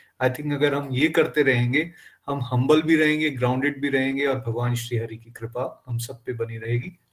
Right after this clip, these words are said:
जो मिल रहा है, उसको बांटने का भाव। Thank you so much once again and wish you a very happy new year once again। हरी हरी बोल।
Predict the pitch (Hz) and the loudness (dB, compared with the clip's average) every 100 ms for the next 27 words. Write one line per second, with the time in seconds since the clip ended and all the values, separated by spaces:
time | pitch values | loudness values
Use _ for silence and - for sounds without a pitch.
0 | - 143 196 202 196 208 226 - 170 - | 2 6 8 8 8 8 6 2 -2 -2
1 | 170 123 123 120 123 117 110 - 104 - | 0 2 0 0 -4 -4 -6 -8 -12 -14
2 | _ _ _ _ _ - 135 135 160 - | _ _ _ _ _ -4 -2 -2 -4 0
3 | 165 170 180 175 160 156 151 170 233 - | 0 2 0 0 -4 -2 0 0 -2 -8
4 | _ _ _ - 120 123 123 127 120 135 | _ _ _ -6 -4 -2 -4 -6 -4 -2
5 | 135 131 131 - - - - - - 127 | 0 0 -4 -12 -14 -12 -14 -16 0 2
6 | 135 139 135 120 123 120 143 127 123 120 | 4 2 -2 -2 -2 -2 0 0 2 2
7 | 131 - - - 120 117 117 110 104 117 | 0 -4 -12 -4 0 0 -2 -6 -8 -14
8 | _ - 120 120 117 117 - | _ -2 2 2 0 -6 -12